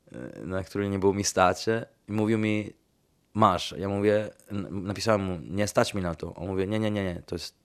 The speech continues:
twój rower, weź go, ja nie chcę nic”. Mówił mi właśnie: „Que Dios te bendiga”, czyli „Niech Bóg cię błogosławi”, i przytulił mnie. I to był też, e,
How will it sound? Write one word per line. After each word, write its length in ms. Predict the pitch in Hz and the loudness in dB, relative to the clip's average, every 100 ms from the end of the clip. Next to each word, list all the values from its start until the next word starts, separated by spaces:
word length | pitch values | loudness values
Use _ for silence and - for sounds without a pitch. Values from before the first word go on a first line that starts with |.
| - | -10
twój 240 | - 104 | 0 4
rower, 260 | 95 71 - _ _ - | 4 2 -8 _ _ 2
weź 220 | 104 90 | 4 4
go, 180 | 82 78 107 | 0 -8 -2
ja 120 | 101 | -2
nie 120 | 92 | -2
chcę 180 | - 85 | -4 -6
nic”. 260 | 73 - _ _ _ _ _ _ _ _ - | -8 -14 _ _ _ _ _ _ _ _ -20
Mówił 320 | - 107 101 | -4 0 2
mi 180 | 95 90 | 0 0
właśnie: 640 | 90 90 101 90 90 87 50 - - - - - | -2 -2 -4 -4 -6 -8 -12 -14 -18 -20 -14 2
„Que 160 | 107 | 6
Dios 240 | 104 117 117 | 8 8 8
te 120 | 107 | 4
bendiga”, 680 | 104 95 98 98 107 117 117 - _ | 4 4 2 4 6 4 0 -18 _
czyli 400 | - 92 90 85 - - - - | -2 0 0 -2 -12 -20 -20 -20
„Niech 340 | 64 64 - - | -16 -14 -10 -6
Bóg 160 | 92 | -4
cię 120 | - | -4
błogosławi”, 800 | 90 85 92 95 92 95 92 101 - _ - - - - - | -6 -6 -2 -2 0 2 2 0 -4 _ -20 -20 -20 -20 -8
i 80 | - | -4
przytulił 420 | - 123 107 92 | -2 0 2 0
mnie. 160 | 78 71 _ _ _ - | -2 -12 _ _ _ -4
I 100 | 107 | 2
to 160 | - 113 | 4 6
był 200 | 113 110 | 6 6
też, 340 | 113 107 | 6 4
e, 100 | - | 4